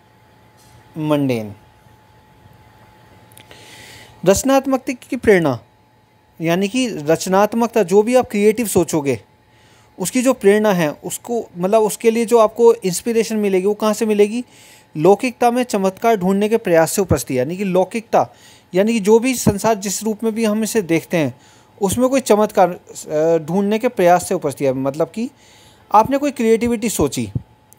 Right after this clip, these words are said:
कि यार, चलो, एक एग्जांपल ले लेते हैं। मान लिया कोई पेंटर है,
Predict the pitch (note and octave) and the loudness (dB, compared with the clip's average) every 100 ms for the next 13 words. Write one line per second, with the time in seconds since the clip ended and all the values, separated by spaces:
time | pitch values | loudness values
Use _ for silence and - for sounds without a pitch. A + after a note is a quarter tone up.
0 | - G3 A3+ A3+ A3+ A#3 A#3 - F3+ F3 | -10 2 2 2 4 6 4 -2 -10 -4
1 | G3 E3+ G3 G3+ E3+ C#3+ D3 A3 G3+ F3+ | -2 -2 -2 -2 -2 -4 -6 -6 -2 -2
2 | G3+ A#3 A#3+ A3+ F#3+ F3 E3+ B2 G2+ | 2 0 0 0 0 2 2 0 -2